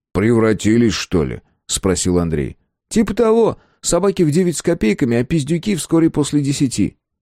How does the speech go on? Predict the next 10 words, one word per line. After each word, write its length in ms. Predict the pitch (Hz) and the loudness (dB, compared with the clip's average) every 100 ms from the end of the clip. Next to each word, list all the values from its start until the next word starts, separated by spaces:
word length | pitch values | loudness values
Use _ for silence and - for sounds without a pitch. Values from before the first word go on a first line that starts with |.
| _ - | _ -8
"Из 220 | 104 120 | -4 -2
урагана. 680 | 147 165 156 175 156 95 78 _ _ - | 0 0 2 0 0 -4 -8 _ _ -6
Он 140 | 107 | -2
в 100 | 131 | -2
десять 300 | 120 160 143 | 0 0 0
закрывается", 720 | 113 120 120 113 104 - 69 - _ - | -4 -2 2 2 0 -2 -8 -10 _ -4
предположил 600 | 104 90 95 92 95 101 | -2 0 2 2 2 2
Руслан. 460 | 98 - 80 60 - _ - | 0 0 -2 -4 -12 _ -18
"Скорее 440 | - 165 233 240 | -4 0 2 0
всего", 500 | 208 233 233 233 170 | 0 2 2 2 0